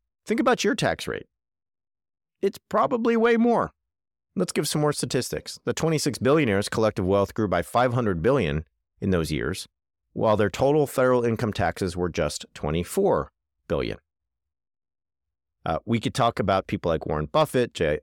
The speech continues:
Jeff Bezos, Mark Zuckerberg, Charles and David Koch, Michael Bloomberg, Elon Musk. Are these the rich men north of Richmond that you're talking about? Are these the men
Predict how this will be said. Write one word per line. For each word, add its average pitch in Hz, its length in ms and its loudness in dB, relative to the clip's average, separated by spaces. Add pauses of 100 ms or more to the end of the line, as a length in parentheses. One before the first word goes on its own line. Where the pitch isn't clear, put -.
Jeff - 220 -4
Bezos, 95 440 0
Mark 65 240 -6
Zuckerberg, 80 600 -2
Charles 73 280 -4
and 73 100 -4
David 69 320 -6
Koch, 98 520 -2
Michael 76 320 -4
Bloomberg, 92 580 0 (100)
Elon 80 400 -2
Musk. - 500 -6 (440)
Are 104 140 -2
these 147 320 2
the 208 100 4
rich 208 260 2
men 214 200 4
north 220 200 2
of 208 140 0
Richmond 226 460 0 (200)
that 170 120 0
you're 196 100 0
talking 214 340 0
about? 233 360 0 (1600)
Are 131 80 2
these 180 300 2
the 202 80 2
men 220 340 2